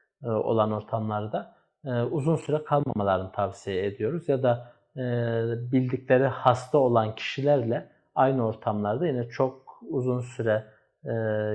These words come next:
yan yana kalmamalarını tavsiye ediyoruz. Onun haricinde yeme içme ile ilgili herhangi bir kısıtlamamız olmuyor genellikle hastalarla ilgili.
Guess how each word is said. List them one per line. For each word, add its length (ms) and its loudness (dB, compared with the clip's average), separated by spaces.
yan 160 4
yana 280 -2
kalmamalarını 720 0
tavsiye 420 -2
ediyoruz. 320 -6
Onun 180 -2
haricinde 540 0
yeme 320 4
içme 300 -4
ile 120 4
ilgili 240 2
herhangi 400 2
bir 120 -4
kısıtlamamız 640 -4
olmuyor 320 0
genellikle 360 -4
hastalarla 520 -2
ilgili. 360 -8